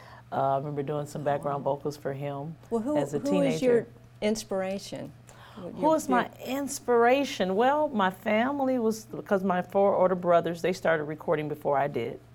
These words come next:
Speaker 2: Mm-hmm.
Speaker 1: Um, and I get inspired by different artists, of course. Andre Crouch would be one,
Speaker 2: Mm-hmm.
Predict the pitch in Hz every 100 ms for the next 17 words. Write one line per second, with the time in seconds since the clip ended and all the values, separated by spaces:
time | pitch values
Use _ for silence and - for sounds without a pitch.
0 | - - 185 196 - - 147 151 147 139
1 | 139 143 139 - - - - - - 170
2 | 160 160 151 - 156 170 226 254 226 -
3 | 175 180 175 165 175 - 220 151 147 180
4 | 240 - - - - - 160 165 190 151
5 | 165 170 - 147 151 - 151 147 135 131
6 | 180 214